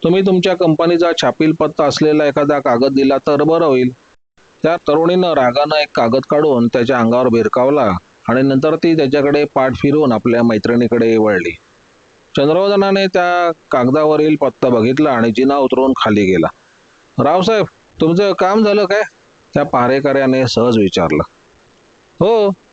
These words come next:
त्या गृहस्थांना मेवणा माझ्याच ऑफिसात काम करतो आणि मी या बाजूला येणार होतो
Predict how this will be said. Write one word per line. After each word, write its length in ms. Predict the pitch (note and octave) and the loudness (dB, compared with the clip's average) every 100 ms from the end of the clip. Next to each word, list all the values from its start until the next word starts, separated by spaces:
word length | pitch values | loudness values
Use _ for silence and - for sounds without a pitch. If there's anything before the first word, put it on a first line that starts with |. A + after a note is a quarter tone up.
| _ | _
त्या 160 | D#3+ F3+ | -2 0
गृहस्थांना 640 | E3+ F3+ E3 G3+ F#3+ G3+ | 2 0 0 0 0 0
मेवणा 520 | F#3+ D#3+ D#3+ F3 F3+ F3 | 0 0 0 0 0 0
माझ्याच 320 | D#3 C#3 E3 | -2 0 0
ऑफिसात 360 | E3 C#3+ D#3 E3 - | 0 -2 -2 -2 -2
काम 200 | C3+ C#3 | -2 0
करतो 540 | D3+ D#3+ F3+ A#2+ F#2+ - _ - | -2 -2 0 0 -2 -4 _ -6
आणि 180 | B2+ D3 | -2 0
मी 120 | E3 | 0
या 160 | F3+ | -2
बाजूला 380 | F#3 E3 D#3+ F3 | 0 0 2 2
येणार 260 | E3+ C#3+ D#3 | 0 0 0
होतो 400 | E3 F3+ C3 | -2 0 0